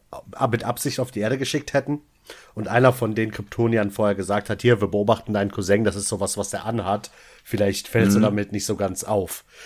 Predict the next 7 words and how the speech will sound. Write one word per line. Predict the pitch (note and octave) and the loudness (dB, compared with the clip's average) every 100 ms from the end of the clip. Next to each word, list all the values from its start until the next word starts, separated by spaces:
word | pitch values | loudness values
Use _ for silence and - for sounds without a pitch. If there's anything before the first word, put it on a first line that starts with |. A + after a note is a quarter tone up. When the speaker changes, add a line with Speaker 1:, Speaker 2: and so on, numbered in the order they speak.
| - | -2
Speaker 1:
Das | C#3 - | 2 4
hätte | F#3+ | 4
ich | - | 4
verstanden. | F3 - E3 D#3 | 2 4 4 4
Speaker 2:
Ja, | G2+ B2 B2 - _ _ _ _ - | 6 6 6 0 _ _ _ _ 0
ja. | G2 A2+ A#2+ - _ | 4 6 4 -2 _
Speaker 1:
Aber | - C3 A#2+ A#2 A2 | 2 4 6 2 0